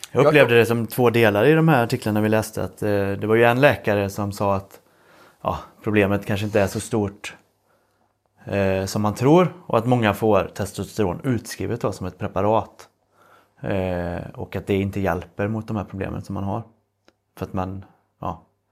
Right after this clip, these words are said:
Speaker 1: det påverkar inte på det sättet liksom. Det,
Speaker 2: Mm.
Speaker 1: du får inte bättre sexlust och du blir inte piggare och sånt. Och för vissa är det säkert sant att det blir så, för vissa är det säkert sant att det inte blir så då. Men att det skrivs ut alldeles för lättvindigt. Och sen var det ju en annan läkare som sa att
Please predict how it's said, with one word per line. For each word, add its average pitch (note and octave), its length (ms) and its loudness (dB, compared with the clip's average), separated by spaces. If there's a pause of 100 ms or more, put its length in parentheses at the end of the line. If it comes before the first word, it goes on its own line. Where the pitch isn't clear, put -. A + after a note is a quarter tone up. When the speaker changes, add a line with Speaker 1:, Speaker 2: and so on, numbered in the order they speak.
(1000)
Speaker 1:
det A2 80 -8
påverkar G2+ 380 0
inte G2 120 -8
på - 80 -10
det F2+ 80 -6
sättet - 340 -14
liksom. G2+ 320 -10
Det, A#2+ 60 2
Speaker 2:
Mm. A#2 120 6
Speaker 1:
du G#2 100 0
får F#2+ 160 -8
inte G2 140 -8
bättre G2 420 -6
sexlust - 580 -12
och G2+ 140 -8
du - 80 -8
blir F#2+ 140 -6
inte - 140 -12
piggare - 400 -8
och - 120 -10
sånt. F2 240 -14
Och F#2+ 180 -4 (360)
för - 140 -4
vissa G#2 240 -2
är A2 140 6
det G2+ 60 -2
säkert G2 240 -4
sant G#2 240 -2
att F#2 60 -8
det G2+ 80 -4
blir G2+ 140 -4
så, G#2+ 180 -6
för A2+ 100 -6
vissa A2+ 240 -2
är G#2+ 60 2
det G#2+ 80 2
säkert G#2 300 -4
sant G2 220 -8
att G2 100 -8
det G#2+ 60 -4
inte G2+ 200 -6
blir G#2 120 -4
så F#2+ 200 -2
då. F2+ 180 -2 (380)
Men A2 120 2
att G2+ 80 2
det G#2+ 80 2
skrivs G#2 340 0
ut G#2 220 0
alldeles G#2 320 0
för - 120 -8
lättvindigt. G2+ 760 -6
Och G#2+ 60 -12
sen A2 140 2
var A2+ 80 6
det C3 60 4
ju D3 40 6
en D3 60 6
annan A#2+ 200 4
läkare B2 320 2
som G#2+ 140 -2
sa G#2+ 160 4
att G2+ 240 -4